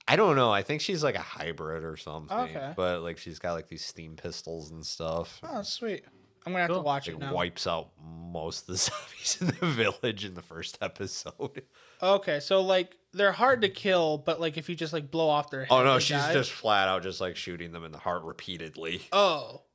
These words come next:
Speaker 2: that's cool.
Speaker 3: Nice.
Speaker 1: But
Speaker 2: That's sweet.
Speaker 1: it, it's a cool show so far.
Speaker 2: I'm gonna have to watch this
Speaker 1: And
Speaker 2: now.
Speaker 1: I guess it's got two movies.
Speaker 2: Really?
Speaker 1: Yeah,
Speaker 2: Oh,
Speaker 1: so
Speaker 2: sweet.
Speaker 3: Dang.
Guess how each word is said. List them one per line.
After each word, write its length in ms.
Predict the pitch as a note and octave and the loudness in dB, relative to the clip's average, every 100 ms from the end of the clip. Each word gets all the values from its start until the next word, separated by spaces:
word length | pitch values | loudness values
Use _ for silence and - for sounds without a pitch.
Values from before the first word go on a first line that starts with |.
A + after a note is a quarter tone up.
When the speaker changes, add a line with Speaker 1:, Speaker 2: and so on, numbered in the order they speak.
| _ | _
Speaker 2:
that's 280 | F3 C4 - | 4 4 2
cool. 420 | F#3 C3 F3 - _ | -6 -6 -8 -10 _
Speaker 3:
Nice. 440 | C#3 C3 C3 - - _ _ | -8 -8 -8 -14 -20 _ _
Speaker 1:
But 80 | F3 | -4
Speaker 2:
That's 120 | - | -4
sweet. 120 | C4 | -2
Speaker 1:
it, 160 | D#4+ - | -2 -2
it's 160 | G3+ - | -4 -4
a 40 | |
cool 240 | - D3 G2+ | 0 2 2
show 360 | - D#2 D#2+ | -2 -4 -6
so 240 | - E2+ D#2+ | -6 -8 -8
far. 240 | - E2+ | -6 -2
Speaker 2:
I'm 120 | B3 | -2
gonna 140 | D4 C4+ | -2 -4
have 80 | - | -6
to 80 | |
watch 340 | C#3 D#3+ A#3+ - | -6 -6 -6 -4
this 220 | A#2 B2 | -2 -2
Speaker 1:
And 80 | A#2+ | -2
Speaker 2:
now. 80 | A2+ | -2
Speaker 1:
I 40 | |
guess 260 | C3 E3+ B3+ | 2 2 0
it's 140 | A#3+ | -2
got 200 | G#3 F#3+ | -4 -2
two 180 | D#3 D#3 | -6 -4
movies. 680 | D3+ F3 F2+ D2 D2 - _ - | -4 -4 -6 -12 -14 -16 _ -6
Speaker 2:
Really? 320 | F#4+ - - _ | -4 -6 -8 _
Speaker 1:
Yeah, 300 | - C3 D2 | 0 0 0
Speaker 2:
Oh, 140 | C#4+ C4 | -4 -4
Speaker 1:
so 180 | G2 F2 | -4 -4
Speaker 2:
sweet. 80 | D3 | -4
Speaker 3:
Dang. 180 | E3+ | -6